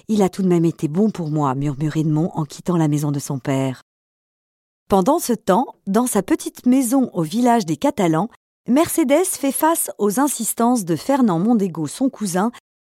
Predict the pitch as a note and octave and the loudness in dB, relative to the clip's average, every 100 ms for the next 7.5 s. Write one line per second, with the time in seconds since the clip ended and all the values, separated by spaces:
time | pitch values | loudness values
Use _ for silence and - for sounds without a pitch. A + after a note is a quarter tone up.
0 | _ D#4+ F4+ E4+ D#4 A3 A3+ A#3 A3 G#3 | _ 0 2 2 2 2 2 4 4 2
1 | F3+ D#3+ C#3+ C3 A#2+ - _ _ _ _ | 0 0 -2 -4 -6 -8 _ _ _ _
2 | _ _ - F3 - F#3 F#3+ F3 A3 A3+ | _ _ 0 0 2 0 2 2 2 0
3 | - B3+ B3 C4 A3+ G#3+ A3+ F#3+ D3+ F3+ | 0 2 4 4 2 0 0 0 0 -2
4 | - C4 C4 C#4+ C#4 - _ - - B3+ | -2 2 2 2 -2 -12 _ -8 -2 2
5 | B3 A#3 A#3 C#4+ E4+ - E4 C4 - G3 | 4 4 4 2 2 2 2 2 2 2
6 | G3 C4 A3+ G3 - C#4 C4 B3 F#3+ A#3 | 2 2 2 2 2 2 4 4 2 -2
7 | - F#3+ F#3+ G#3 B3+ | 0 0 2 2 2